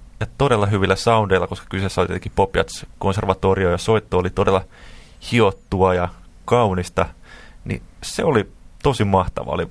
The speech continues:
mahtava nähdä tällainen hieno keikka <laughs> jossain muualla kuin erittäin meluisessa, kovaäänisessä,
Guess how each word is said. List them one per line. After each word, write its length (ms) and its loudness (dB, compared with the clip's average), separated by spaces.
mahtava 400 -2
nähdä 240 0
tällainen 380 0
hieno 280 2
keikka 500 2
<laughs> 260 -2
jossain 360 2
muualla 380 2
kuin 220 0
erittäin 480 2
meluisessa, 580 -2
kovaäänisessä, 840 0